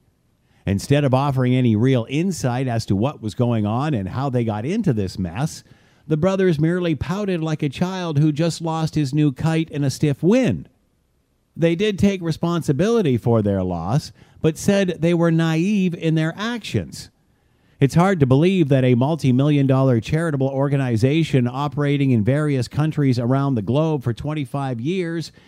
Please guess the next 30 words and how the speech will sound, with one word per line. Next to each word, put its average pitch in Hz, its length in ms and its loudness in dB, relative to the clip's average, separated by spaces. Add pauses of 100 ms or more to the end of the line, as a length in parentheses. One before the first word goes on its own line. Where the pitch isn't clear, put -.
(180)
would 156 220 2
use 170 340 4
naivety 156 720 0
as 156 280 -4
an 156 100 0
excuse 185 480 -2
for 165 180 0
their 160 240 -4
ultimate 165 520 -2
failure. 214 640 -4 (960)
They 113 180 2
simply 147 460 2
bet 135 320 -2
the 110 120 -6
farm 143 500 2
on 110 140 4
the 95 40 0
love 135 440 0
for 131 80 2
the 113 120 0
Trudeau 139 420 -2
family, 143 560 0
hoping 147 400 -2
to 120 100 0
hobnob 143 720 -2
their 135 200 0
way 160 380 -2
through 151 280 2
the 139 100 -2
scrutiny. 135 680 -2